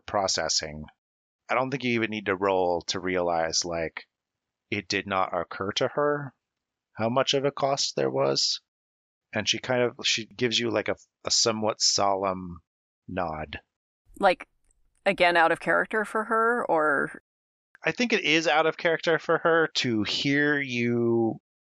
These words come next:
Speaker 1: explain the cost or say there was a cost and to have her reflect. I think that is actually out of character. You can tell she's, she's trying really hard right now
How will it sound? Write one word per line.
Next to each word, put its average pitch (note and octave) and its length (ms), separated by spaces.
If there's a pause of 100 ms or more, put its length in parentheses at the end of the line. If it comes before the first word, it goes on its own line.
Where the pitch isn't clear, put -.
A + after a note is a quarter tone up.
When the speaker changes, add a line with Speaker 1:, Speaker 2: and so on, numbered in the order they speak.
(140)
Speaker 1:
explain A2 680
the G#2 60
cost - 580 (380)
or - 80
say B2 200
there A2 120
was F2 100
a F2 40
cost E2 540 (520)
and F#2 160
to F#2 60
have G2 260
her F#2 200
reflect. F2 560
I F2 60
think G#2+ 240
that F#2 180
is F2 160
actually E2 400
out - 120
of - 120
character. - 500 (360)
You A#2+ 180
can A2+ 180
tell D3 280
she's, - 480 (420)
she's - 280
trying C3+ 480
really A#2 380
hard F2+ 360
right D#2 180
now - 360